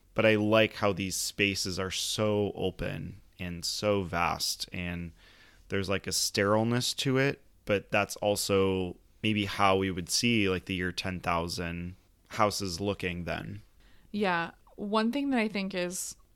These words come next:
Speaker 2: like, crucial to this is that they use the book as a foundation here. I think that's really evident as, I mean, I'm sure you felt the same way, like, reading the book and then seeing the movie.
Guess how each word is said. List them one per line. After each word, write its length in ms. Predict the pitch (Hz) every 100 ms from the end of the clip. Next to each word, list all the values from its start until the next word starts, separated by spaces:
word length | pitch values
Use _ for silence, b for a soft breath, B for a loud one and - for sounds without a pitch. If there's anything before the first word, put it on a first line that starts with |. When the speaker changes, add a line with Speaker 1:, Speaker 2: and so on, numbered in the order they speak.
| -
Speaker 2:
like, 280 | - 196 175
crucial 440 | - 208 190 190 185
to 180 | - 175
this 580 | 185 165 170 254 -
is 200 | - 196
that 340 | - 170 165 - -
they 480 | 180 170 175 170 175 - _ -
use 440 | 180 180 175 170
the 120 | 190
book 320 | 175 151 147
as 180 | 170 170
a 320 | 170 156 156 - - -
foundation 580 | 175 170 165 - 214
here. 300 | 208 220 226
I 60 | 214
think 200 | 190 185
that's 260 | 185 185 -
really 300 | 196 190 175
evident 560 | 180 185 185 185 185 - -
as, 520 | 170 170 170 170 - - _ - -
I 100 | 190
mean, 200 | 185 170
I'm 100 | 175
sure 200 | 190 180
you 100 | 170
felt 220 | 175 165
the 80 | 175
same 200 | 175 160
way, 220 | 135 143
like, 180 | 175 170
reading 280 | 175 165 175
the 40 |
book 280 | 170 170 175
and 80 | 175
then 120 | 165
seeing 280 | - 175 170
the 80 |
movie. 440 | 165 165 202 226